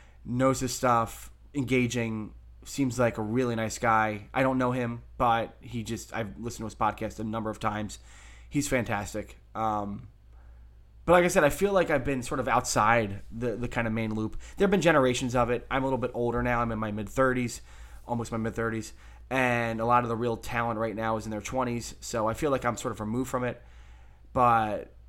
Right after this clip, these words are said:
being a Phillies fan and knowing all these people sort of tangentially, uh, third party, it, it's been really fun. It's been really fun. Uh, Long Drive on Twitter, Chris Jones, he's really funny.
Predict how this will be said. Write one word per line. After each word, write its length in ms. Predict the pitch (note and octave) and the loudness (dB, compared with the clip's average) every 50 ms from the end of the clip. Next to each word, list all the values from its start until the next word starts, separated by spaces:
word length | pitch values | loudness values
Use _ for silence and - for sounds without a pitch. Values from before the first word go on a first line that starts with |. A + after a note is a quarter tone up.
| - - - - - - - - - - - - - - - - - - - - - - - - - - - - - C3+ B2 | -20 -20 -20 -20 -20 -20 -20 -20 -20 -20 -20 -20 -20 -20 -20 -20 -20 -20 -20 -20 -20 -20 -20 -20 -20 -20 -20 -16 -16 0 4
being 180 | - F3 F3+ E3+ | 6 6 6 6
a 40 | D#3+ | 4
Phillies 300 | - D#3 D3+ D3+ C#3+ - | 4 4 4 4 2 2
fan 220 | C#3+ C#3 C3+ C3 | 2 2 4 4
and 120 | B2+ B2 | 2 2
knowing 260 | B2 C3 C3 B2+ B2 A#2+ | 2 2 2 2 2 2
all 100 | A#2+ A2+ | 2 2
these 120 | A2+ - | 0 -2
people 680 | - - B2 A2+ A#2+ B2 A#2+ A2+ A#2 A2+ - - - - | -2 -2 -2 0 2 2 2 2 2 0 -2 -4 -8 -10
sort 240 | - - C3 A#2+ | -6 -4 -2 -2
of 240 | A#2 A2 F#2+ - - | -2 -2 -4 -8 -6
tangentially, 720 | - C3+ B2+ A#2+ A#2 B2+ A#2 A#2 A2+ A2 G#2+ G#2+ G#2 G2+ - - - | -2 0 0 2 2 0 0 0 0 -2 -4 -6 -8 -10 -12 -12 -8
uh, 640 | G#2 A2 G#2+ G#2+ G#2 G#2 G2+ G2+ G2 F#2 E2+ - - - - - - | -6 -4 -4 -2 -2 -4 -4 -6 -6 -8 -8 -10 -14 -18 -20 -20 -12
third 280 | - - C#3+ C3+ A#2+ | -4 0 0 0 2
party, 460 | B2+ C3 A#2+ A#2 A2+ A2 G#2+ G#2 G2+ - - - - - | 4 4 4 4 4 0 -2 -4 -8 -12 -18 -18 -12 -10
it, 180 | A2 A#2 - - | -10 -10 -8 -8
it's 200 | - - - - | -8 -8 -8 -6
been 300 | - - E3+ E3 D#3 C#3+ | 0 2 4 4 4 2
really 460 | C3+ C#3+ C#3+ C3+ C3 B2 B2 A#2+ A#2 | 0 0 2 2 2 2 0 -2 -4
fun. 340 | - - C3 A2+ G2+ F#2 - - - - | -2 -2 -2 -2 -2 -2 -6 -12 -18 -20
It's 80 | - - | -12 -8
been 120 | C3 B2 | -4 -2
really 220 | B2+ B2+ A#2 G#2+ G#2 | -2 -2 -2 -2 -4
fun. 360 | - - G#2 F#2+ F#2 F#2+ - - - - - - - - - - - - - | -4 -6 -6 -4 -6 -8 -12 -16 -20 -20 -20 -20 -20 -20 -20 -20 -18 -12 -6
Uh, 220 | A2 A2+ A2+ A2 G2+ | -4 -2 -2 -2 0
Long 300 | A#2 C3 C#3 C#3+ C3+ B2 | 2 4 4 4 4 4
Drive 300 | B2 B2+ A#2+ A#2+ A2 A2 | 4 4 4 4 4 2
on 120 | A2 G#2+ | 0 -2
Twitter, 300 | G2 - B2 A#2+ G#2 G2+ | -2 -2 -2 -2 -2 -2
Chris 220 | G2 - A#2+ A2+ | -4 -4 -4 -4
Jones, 500 | - - A#2+ G#2+ G2+ G2 G2 F#2+ - - - | -2 -2 -2 -2 -2 -2 -6 -8 -10 -12 -10
he's 400 | A2+ A#2+ A#2 A2+ G#2 - - - - - A2 | -8 -6 -4 -4 -6 -6 -10 -14 -14 -12 -8
really 220 | A2+ A#2+ A2 G#2+ | -6 -6 -6 -6
funny. 420 | G2+ - A2+ G2+ G2 F#2+ F#2+ A2 | -4 -2 -2 -2 -2 -4 -8 -10